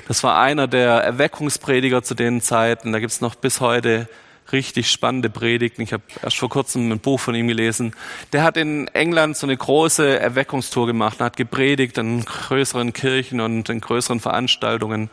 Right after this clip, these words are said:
Und Horatio hat beschlossen, mit seiner ganzen Familie dort nach England zu fahren, um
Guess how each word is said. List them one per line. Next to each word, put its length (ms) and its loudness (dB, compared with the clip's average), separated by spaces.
Und 380 0
Horatio 600 2
hat 160 0
beschlossen, 460 0
mit 100 0
seiner 180 2
ganzen 280 0
Familie 320 0
dort 160 -2
nach 120 -2
England 380 0
zu 100 -4
fahren, 380 2
um 200 0